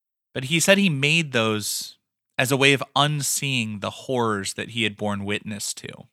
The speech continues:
I think one of the most interesting things about this Nebuchadnezzar on fire painting is,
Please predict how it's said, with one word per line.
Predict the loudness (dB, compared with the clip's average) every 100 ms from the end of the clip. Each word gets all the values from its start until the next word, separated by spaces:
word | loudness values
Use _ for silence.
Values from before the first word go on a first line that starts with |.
| _ _ _ _ _ _ _ _ _ _ _ _ _ _ _ _ _ _ _ _ _
I | -2
think | 0 4
one | 4
of | 6
the | 4
most | 4 2 0
interesting | 0 2 -2 0 -2
things | 0 -2 -2
about | 0 -2 0
this | -2 0
Nebuchadnezzar | 0 2 2 0 0 2 2 0 -2 -2
on | -2 -4 -6
fire | -2 2 2 2 -2
painting | -6 -8 -8 -8 -8 -10 -10 -16 _ _ _ 4
is, | 6 6 4 -2